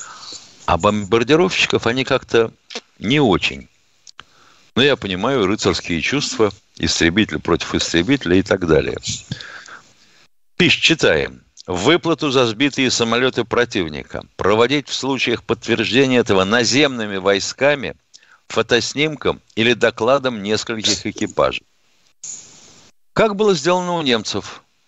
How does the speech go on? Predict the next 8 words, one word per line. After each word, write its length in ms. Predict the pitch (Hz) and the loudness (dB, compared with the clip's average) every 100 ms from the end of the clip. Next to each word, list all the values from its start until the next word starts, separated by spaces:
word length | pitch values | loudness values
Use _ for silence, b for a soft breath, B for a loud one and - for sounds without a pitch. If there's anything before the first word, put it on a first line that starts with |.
| _ | _
Но 240 | 80 87 95 | -8 -4 -4
кто 360 | - - 123 | -4 0 2
же 140 | 117 113 | 2 -2
сомневается 1000 | - 104 98 98 90 107 110 101 - 90 | 0 -2 0 2 4 4 2 0 -4 -4
в 60 | - | -4
словах 680 | - 85 85 78 87 - | -2 2 4 4 2 0
летающего 1000 | 78 80 - 78 73 - - - 69 71 | -6 -6 0 0 0 -2 -4 -2 0 0
рыцаря? 600 | 69 64 - - 55 50 | 0 -4 -4 -4 -4 -8